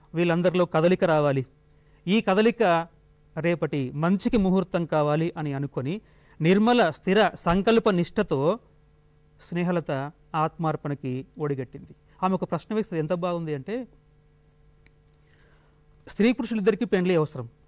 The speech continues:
స్త్రీకి పురుషుడు ఎంత అవసరమో పురుషునికి స్త్రీ కూడా అంతే అవసరం అనుకున్నప్పుడు, ఒక పురుషుడు ఒక స్త్రీకి మంగళసూత్రం కట్టాల్సి వచ్చినప్పుడు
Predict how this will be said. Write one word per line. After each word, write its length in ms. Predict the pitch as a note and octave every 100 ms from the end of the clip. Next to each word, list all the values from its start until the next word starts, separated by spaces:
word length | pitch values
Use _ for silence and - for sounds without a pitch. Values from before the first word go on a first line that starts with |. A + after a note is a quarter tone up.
| -
స్త్రీకి 420 | - - F#3+ G3+
పురుషుడు 280 | G3 E3+ G#3
ఎంత 240 | F3+ F3 F#3+
అవసరమో 720 | E3 C#3+ D#3 E3 C3+ C#3+ A#3 _ _ -
పురుషునికి 560 | G3 A#3 A3 F#3 F3+ - -
స్త్రీ 260 | F#3 F3+
కూడా 180 | D#3+ E3
అంతే 340 | E3+ D3+ F#3
అవసరం 340 | E3+ D#3 - D#3
అనుకున్నప్పుడు, 680 | D3 D3+ D3 B2+ B2 D#3 B3+ _ _ _ _ -
ఒక 180 | G#3+ B3+
పురుషుడు 500 | A#3+ - F#3 - C4
ఒక 280 | C4+ G3+ A3+
స్త్రీకి 760 | A3 F3 E3 G#3+ A3+ F#3+ F#3 G3 -
మంగళసూత్రం 760 | D#3+ D#3 F#3 G#3+ G#3+ A3+ G#3+ G#3
కట్టాల్సి 520 | F#3 D#3 F3 F3 E3+
వచ్చినప్పుడు 600 | D3+ - C#3+ - E3+